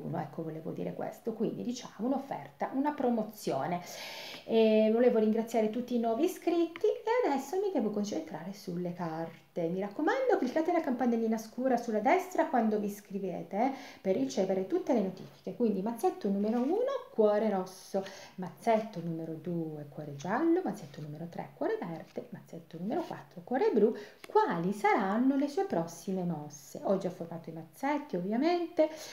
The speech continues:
senza guardare le carte non so quello che c'è, vi dirò quello che mi sento. Potrebbe anche trattarsi, non so, di notizie anche per il lavoro, amore, lavoro, famiglia. Adesso andiamo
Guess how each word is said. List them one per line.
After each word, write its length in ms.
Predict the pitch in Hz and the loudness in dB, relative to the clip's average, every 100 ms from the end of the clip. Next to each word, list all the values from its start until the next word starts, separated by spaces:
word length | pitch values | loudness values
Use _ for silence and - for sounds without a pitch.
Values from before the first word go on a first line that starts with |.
| - | -16
senza 640 | - - 269 202 175 - 175 | -16 2 4 4 0 -6 -4
guardare 560 | 190 180 180 226 185 | -2 0 0 2 2
le 100 | 180 | 0
carte 480 | 190 240 180 - 180 | 0 0 -2 -4 -6
non 160 | 190 214 | -4 -2
so 220 | - 220 | -2 -2
quello 320 | - 180 180 | 0 -2 -2
che 160 | 180 190 | -6 -8
c'è, 260 | - 220 | -4 -2
vi 80 | 190 | 0
dirò 220 | 170 175 | -2 -4
quello 260 | 175 196 208 | -4 -4 -4
che 140 | 220 | -2
mi 120 | 330 381 | 0 0
sento. 380 | 196 165 170 226 | 0 0 -2 2
Potrebbe 580 | 247 480 190 175 285 | 4 6 4 4 6
anche 360 | 226 151 139 175 | 4 2 -6 -4
trattarsi, 760 | 262 320 - 156 160 - - | -2 -2 -4 -8 -10 -12 -4
non 140 | 208 294 | -2 -2
so, 260 | - 175 - - - | -4 -6 -6 -14 -2
di 160 | 202 | 4
notizie 600 | 262 320 165 147 - 220 | 6 4 2 -6 -2 -2
anche 340 | 214 165 165 247 | -2 -6 -2 0
per 160 | 190 | 0
il 220 | 175 160 156 | 0 -2 -4
lavoro, 640 | 147 208 277 - 143 143 | 0 4 4 2 -6 -8
amore, 640 | 156 143 226 240 226 226 220 | -6 -2 0 0 -2 -2 -4
lavoro, 640 | 175 196 220 220 220 220 | -6 -4 0 2 2 0
famiglia. 580 | 214 - 175 220 220 359 | -2 -4 0 0 0 -2
Adesso 300 | 269 170 269 | -2 -2 -2
andiamo 460 | 262 165 220 330 | -2 -2 -2 -4